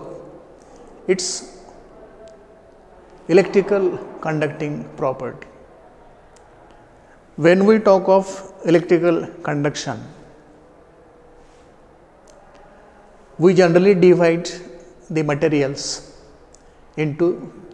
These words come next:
three different categories: conductors, semiconductors,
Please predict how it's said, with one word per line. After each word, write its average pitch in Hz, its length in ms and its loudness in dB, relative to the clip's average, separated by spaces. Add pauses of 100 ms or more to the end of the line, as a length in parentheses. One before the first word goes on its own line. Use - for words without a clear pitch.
three 202 180 2
different 165 540 -2
categories: 139 840 -8 (1500)
conductors, 151 640 2 (1160)
semiconductors, 160 960 -2